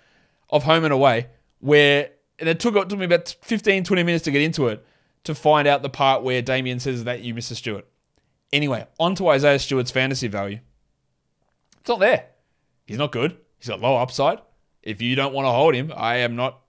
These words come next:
telling you to do it. I don't think you do. In ten-team leagues, jack him. Like, see you later. Twelves? What's the point? Is he actually giving you more than a streaming waiver wire spot does?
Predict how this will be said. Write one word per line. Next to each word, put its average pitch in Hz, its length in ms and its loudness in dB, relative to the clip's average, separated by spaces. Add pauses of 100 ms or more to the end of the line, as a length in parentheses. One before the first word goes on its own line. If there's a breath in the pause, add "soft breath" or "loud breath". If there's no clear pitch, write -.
(260)
telling 131 240 -2
you 135 60 -4
to 127 100 -4
do 160 140 0
it. - 100 -4 (380)
I 117 60 -4
don't 151 100 -4
think 156 100 -6
you 143 80 -4
do. 160 200 0 (680)
In 127 140 -6
ten-team 190 400 0
leagues, 131 320 -2 (240)
jack 135 260 0
him. 101 140 -8 (120)
Like, 107 120 -14
see 156 160 2
you 151 80 4
later. 127 260 2 (600)
Twelves? 247 560 0 (560)
What's 240 160 -2
the 254 60 -6
point? 220 280 -2 (720)
Is 147 100 -8
he 160 120 2
actually 180 220 -6
giving 185 220 -4
you 170 120 -2
more 147 280 2
than 135 300 -4 (400 soft breath)
a 127 80 -4
streaming 135 680 -4
waiver 139 200 2
wire 139 220 4
spot 143 260 -2
does? 240 360 -4